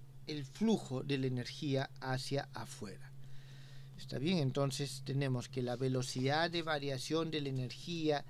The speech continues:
de las ondas electromagnéticas en un determinado volumen B, en un determinado volumen B,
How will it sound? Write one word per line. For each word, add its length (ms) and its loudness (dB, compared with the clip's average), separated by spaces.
de 140 0
las 240 0
ondas 440 4
electromagnéticas 1200 0
en 120 -4
un 480 -2
determinado 880 0
volumen 680 2
B, 260 4
en 80 -4
un 140 -2
determinado 420 -2
volumen 420 0
B, 240 -4